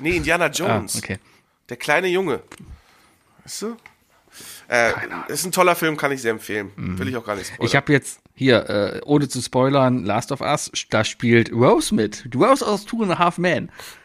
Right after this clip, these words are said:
Speaker 2: Und die
Speaker 1: Oh.
Speaker 2: spielt da halt auch eine Rolle.
Speaker 1: Oh.
Speaker 2: Und, äh,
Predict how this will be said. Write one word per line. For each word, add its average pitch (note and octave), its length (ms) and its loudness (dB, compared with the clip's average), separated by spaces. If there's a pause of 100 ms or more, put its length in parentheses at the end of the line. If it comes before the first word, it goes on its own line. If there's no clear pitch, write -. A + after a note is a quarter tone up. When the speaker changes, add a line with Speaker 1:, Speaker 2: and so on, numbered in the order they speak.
(320)
Speaker 2:
Und D3 100 0
die D3+ 40 4
Speaker 1:
Oh. D#3 40 2
Speaker 2:
spielt G#3 240 2
da E3+ 60 6
halt E3 120 4
auch F3+ 120 6
eine E3 100 6
Rolle. A#2 340 4 (200)
Speaker 1:
Oh. A#2 240 -4
Speaker 2:
Und, D3 280 2
äh, C3 280 8